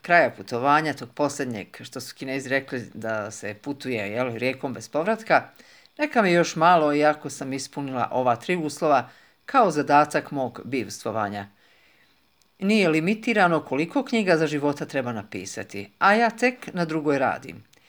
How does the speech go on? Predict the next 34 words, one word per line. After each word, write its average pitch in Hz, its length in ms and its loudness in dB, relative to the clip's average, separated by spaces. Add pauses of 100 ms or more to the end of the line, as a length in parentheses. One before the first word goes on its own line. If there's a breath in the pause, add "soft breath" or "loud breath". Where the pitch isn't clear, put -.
(280 soft breath)
Iskreno, 220 640 0
najlakše 196 480 4
mi 156 80 -2
je 147 60 0
bilo 151 220 0
napisati 147 680 -6
knjigu 180 460 -4
u 127 120 -6
cijeloj 208 460 2
priči 151 360 -6
oko 123 200 -6
izdavanja. 120 600 -2 (580 soft breath)
Drago 170 320 4
mi 143 100 0
je 127 60 -2
što 127 140 -8
sam 131 180 -6
dobila 131 580 2
već 143 220 -2
povratne 135 400 -2
informacije 147 640 -2
da 139 80 -4
se 156 120 -8
ljudima 165 340 0
sviđaju 170 460 -2
moje 117 180 -4
priče. - 500 -10 (600 soft breath)
One 214 240 4
su 170 340 2
pune 160 240 2
ljubavi, 165 440 2
nekih 147 340 -2
zanimljivih 131 680 -4
sudbina, 156 600 0